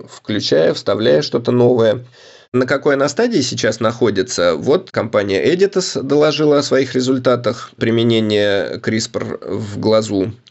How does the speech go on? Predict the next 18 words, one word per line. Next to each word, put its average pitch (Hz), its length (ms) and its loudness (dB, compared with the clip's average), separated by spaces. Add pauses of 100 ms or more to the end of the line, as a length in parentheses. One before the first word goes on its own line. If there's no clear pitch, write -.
у 98 400 0
больных 98 540 0
наследственной - 800 -4
вот 82 200 -6
слепотой 101 500 -2
такой. - 420 -4 (560)
Там 73 180 -4
ещё - 200 -2
один 90 200 -4
вид 92 200 -4
наследственной - 420 -8
слепоты. - 580 -6 (320)
В 113 80 -4
этом 117 320 0
году, 107 580 2
э, 98 220 -2
компания 107 640 0
Intellia 151 760 0